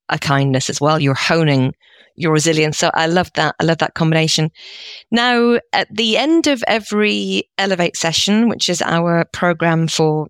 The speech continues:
mid-level women, from two thousand sixteen, we share a final thought, which is an inspiring quote on the topic that we've discussed. And I know that you have brought your final thought to share with us today, Emma.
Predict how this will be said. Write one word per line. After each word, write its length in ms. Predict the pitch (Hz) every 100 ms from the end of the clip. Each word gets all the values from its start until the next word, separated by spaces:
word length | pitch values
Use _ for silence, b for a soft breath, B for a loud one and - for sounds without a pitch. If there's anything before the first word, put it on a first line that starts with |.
| -
mid-level 420 | 160 156 156 147
women, 360 | 160 156 180 - -
from 240 | - 175
two 180 | - -
thousand 380 | 262 226 208 190
sixteen, 560 | - - - 175 170
we 160 | 165 160
share 440 | - 165 160 156 - B B B -
a 100 | 175
final 400 | - 170 170 165
thought, 380 | - 165 151
which 220 | 165 - 180
is 120 | 175
an 100 | 175
inspiring 840 | 175 - - 185 185 185 175 170
quote 560 | - 160 143 - - - B B B -
on 180 | 170 165
the 80 |
topic 360 | 156 175 - 160
that 120 | 160
we've 120 | 160
discussed. 480 | 156 151 - 156 -
And 80 | 165
I 20 |
know 260 | 165 180 180
that 200 | 175 -
you 240 | 170 165
have 400 | 156 160 156 156 - -
brought 340 | 170 175 165
your 280 | 175 190 185
final 340 | - 151 147
thought 320 | 151 156 147 -
to 80 |
share 480 | 151 156 147 143 143 -
with 160 | 160
us 180 | 147 143
today, 340 | - 151 151
Emma. 340 | - 139 131